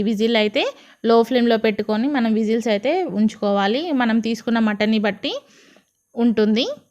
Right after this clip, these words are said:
చూడండి, ఈ విధంగా ఉంటుంది. మూత తీసి చూస్తే ఇప్పుడు ముక్క ఉడికిందా లేదా అని గంటెతోటి ఈ విధంగా తీసి ఒక స్పూన్ తోటి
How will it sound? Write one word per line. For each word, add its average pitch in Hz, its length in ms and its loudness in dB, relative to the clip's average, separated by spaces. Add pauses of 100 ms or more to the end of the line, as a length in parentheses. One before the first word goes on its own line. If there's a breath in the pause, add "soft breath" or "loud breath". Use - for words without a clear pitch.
(300 soft breath)
చూడండి, 233 340 2
ఈ 240 120 0
విధంగా 220 380 2
ఉంటుంది. 220 360 2
మూత 214 260 0 (100)
తీసి 208 240 -2
చూస్తే 208 320 -2 (100)
ఇప్పుడు 254 240 -2
ముక్క 247 280 -2
ఉడికిందా 220 460 2
లేదా 208 320 2
అని 208 300 0
గంటెతోటి 208 560 -2 (540 soft breath)
ఈ 208 140 -4
విధంగా 226 320 2
తీసి 226 460 -4 (160)
ఒక 226 160 -4
స్పూన్ 233 400 -2
తోటి 214 380 0